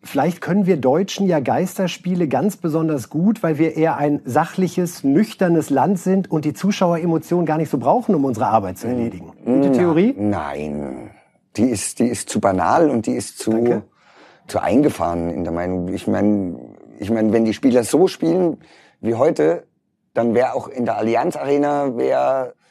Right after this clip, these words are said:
Speaker 2: hätten die Kameraleute die Kameras zur Seite gelegt und hätten mitgeklatscht.
Speaker 1: <laughs>
Speaker 2: Ja, also, es kommt immer drauf an, auch was vom Rasen nach oben rüber schwappt. Und es war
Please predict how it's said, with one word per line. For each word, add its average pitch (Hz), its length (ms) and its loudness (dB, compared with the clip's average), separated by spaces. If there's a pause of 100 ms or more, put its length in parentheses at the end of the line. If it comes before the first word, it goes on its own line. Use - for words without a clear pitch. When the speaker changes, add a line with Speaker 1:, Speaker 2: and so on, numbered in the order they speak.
(140)
Speaker 2:
hätten 127 180 0
die 127 60 0
Kameraleute 135 840 2
die 120 120 -2
Kameras 131 400 0
zur 127 140 -4
Seite 123 260 2
gelegt 117 320 0
und 117 80 -2
hätten 120 220 0
mitgeklatscht. 113 520 -2 (260)
Speaker 1:
<laughs> 185 300 -2
Speaker 2:
Ja, 156 160 2
also, 151 320 4 (360)
es 135 140 -4
kommt 220 280 0
immer 233 160 2
drauf 185 200 0
an, 185 200 -6
auch - 200 -8
was 143 120 0
vom 135 200 -2
Rasen 127 600 2
nach 107 140 -8
oben 117 240 0
rüber 120 260 0
schwappt. - 360 -6
Und 104 120 -4
es 104 140 -4
war 113 420 4